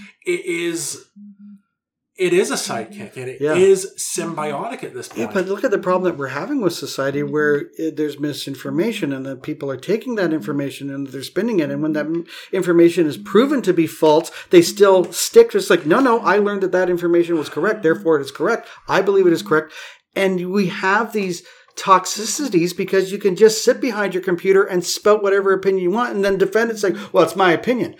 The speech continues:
Speaker 2: And I'm noticing this problem where you have – I can say my opinion, but you can't say yours.
Speaker 1: Okay.
Speaker 2: <laughs>
Speaker 1: Let's look at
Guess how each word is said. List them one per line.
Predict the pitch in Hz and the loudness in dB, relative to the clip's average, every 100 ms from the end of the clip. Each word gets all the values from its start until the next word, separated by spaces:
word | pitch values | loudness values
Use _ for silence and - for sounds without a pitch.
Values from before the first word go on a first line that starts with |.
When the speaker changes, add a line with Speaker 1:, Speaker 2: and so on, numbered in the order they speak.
| - - - | -20 -10 -2
Speaker 2:
And | 233 | 2
I'm | 226 208 | 2 4
noticing | 208 311 381 349 226 190 | 4 4 4 2 2 0
this | 180 | -2
problem | - 311 320 208 180 | -2 0 2 2 2
where | 185 | 0
you | 190 190 | 0 0
have – | 170 190 185 175 - _ - | 0 2 2 0 -4 _ -4
I | 196 | 0
can | 269 285 | 2 4
say | 233 208 | 6 4
my | 196 302 | 4 0
opinion, | 233 190 160 147 170 170 _ _ _ _ _ _ _ _ _ - | 0 2 4 4 0 -2 _ _ _ _ _ _ _ _ _ 4
but | 254 202 | 4 6
you | |
can't | 185 180 | 0 -2
say | - | 0
yours. | 139 165 - - - | 2 2 0 -10 -10
Speaker 1:
Okay. | 143 131 110 - 135 | -8 -6 -8 -8 0
Speaker 2:
<laughs> | 180 - - _ _ | 2 2 -8 _ _
Speaker 1:
Let's | 151 165 208 - - | -6 -2 -2 -4 -6
look | 208 170 156 151 - - _ - | -4 -2 -4 -6 -16 -20 _ -12
at | 139 131 127 123 123 | -8 -8 -8 -8 -12